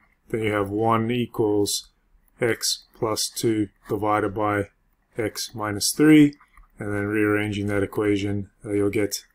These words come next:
x minus three equals x plus two, and so negative three equals two, which is impossible. However, if you let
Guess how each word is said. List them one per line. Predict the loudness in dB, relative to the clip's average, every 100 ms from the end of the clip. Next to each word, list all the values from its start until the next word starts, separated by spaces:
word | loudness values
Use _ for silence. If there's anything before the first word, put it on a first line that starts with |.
| -10
x | -8 -8 -8
minus | -6 -4 -4
three | -2 0 0 0
equals | -2 -4 -2 -2
x | -4 -8 -10 _ _ _ _ _ _ _ _ -12
plus | -6 -4 -2
two, | 0 0 0 -4 _ _ _ _ _ _ -12
and | -4
so | -2 0 0 0 -2
negative | -4 -4 -2 -2 -4 -6
three | -10 -4 0 0 0 -4 -18 -8
equals | -8 -4 -4 -4 -8 -4
two, | 0 0 -2
which | -4 -4 -4
is | -6
impossible. | -8 -6 -4 -4 -6 -16 _ _ -10
However, | -2 0 0 0
if | -2 -2
you | -2
let | 0 0